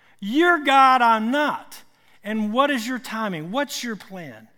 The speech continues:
And watch God work. Maybe you, like Nehemiah, could say, "God, your good hand was upon me."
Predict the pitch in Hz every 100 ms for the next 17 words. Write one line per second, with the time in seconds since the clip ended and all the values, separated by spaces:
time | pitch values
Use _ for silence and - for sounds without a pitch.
0 | _ _ _ _ 233 240 226 226 202 -
1 | 196 170 160 180 131 - - 151 175 226
2 | 285 320 320 277 254 170 117 127 - _
3 | _ 180 214 196 208 196 185 180 165 151
4 | 160 139 - 151 120 _ _ _ _ _
5 | 214 202 202 202 160 202 190 147 135 214
6 | 202 147 180 202 170 120 101 - - -
7 | _ _ _ _ _ _ 147 165 143 139
8 | - 147 117 101